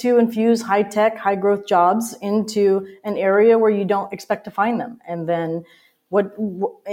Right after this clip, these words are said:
in doing that, how do you invite folks who are sort of underestimated, who don't expect to participate in the tech economy? How do you invite those folks into, um, that new system in their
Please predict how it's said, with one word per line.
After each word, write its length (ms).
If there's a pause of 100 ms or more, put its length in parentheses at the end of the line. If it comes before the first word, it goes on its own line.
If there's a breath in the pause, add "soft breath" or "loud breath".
(100)
in 240
doing 340
that, 320
how 140
do 80
you 80
invite 480
folks 320
who 360 (240 soft breath)
are 60
sort 140
of 80 (120)
underestimated, 840
who 180
don't 200
expect 340
to 160 (400)
participate 800
in 120
the 100
tech 200
economy? 540 (220 soft breath)
How 80
do 80
you 40
invite 300
those 220
folks 320
into, 680 (280)
um, 380
that 280
new 160
system 460
in 140
their 160